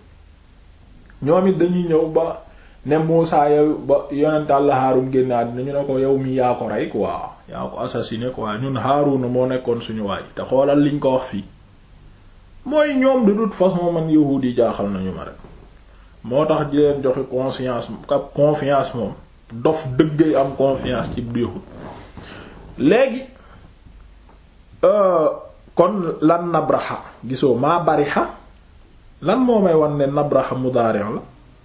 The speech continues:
Nu, a, ta, ya, nabraha, bariha, lan nabraha, comme yabraha. Lan nabraha, nga gis ne, wax naa la sox-,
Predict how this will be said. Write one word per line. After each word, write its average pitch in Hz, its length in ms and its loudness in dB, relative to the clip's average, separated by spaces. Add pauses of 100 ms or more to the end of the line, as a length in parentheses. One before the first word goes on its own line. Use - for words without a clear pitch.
(340)
Nu, 120 280 -10 (240)
a, 131 160 -12 (160)
ta, 123 240 -8
ya, 110 160 -8 (180)
nabraha, 113 840 -8
bariha, 113 560 -4 (320)
lan 120 280 -12
nabraha, 104 500 -8 (140)
comme 127 200 -10
yabraha. 101 520 -6 (1800)
Lan 131 280 -2
nabraha, 110 600 -2
nga 113 160 -8
gis 113 160 -6
ne, 170 160 2 (840)
wax 131 200 0
naa 165 160 2
la 165 120 2
sox-, - 360 -2